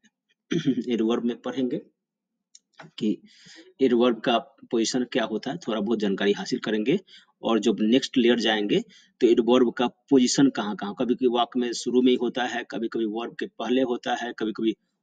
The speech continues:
verb के बाद होता है, कभी-कभी adjective के पहले होता है। तो ये सब जो positions हैं एडवर्ब का, एडवर्ब में थोड़ा बहुत जानेंगे अभी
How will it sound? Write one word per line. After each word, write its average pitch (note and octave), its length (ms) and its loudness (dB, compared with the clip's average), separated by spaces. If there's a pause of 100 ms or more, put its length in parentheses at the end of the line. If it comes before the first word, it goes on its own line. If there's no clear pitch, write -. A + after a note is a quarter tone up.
verb A#2+ 360 2
के G#2+ 80 0
बाद A#2 380 2
होता A#2+ 320 0
है, B2 180 -4 (340)
कभी-कभी A#2+ 560 2 (240)
adjective A2+ 460 2
के C#3+ 80 4
पहले B2+ 280 2
होता B2 300 -4
है। D#3 120 -4
तो - 80 -4
ये C#3 60 4
सब C3+ 120 2
जो C3 100 2
positions D#3+ 600 4
हैं C3+ 140 2
एडवर्ब A2 320 0
का, F#3 220 0 (460)
एडवर्ब B2+ 340 4
में C3+ 120 4
थोड़ा C#3 300 0
बहुत C#3 220 -2
जानेंगे D3 380 4
अभी D3 280 -2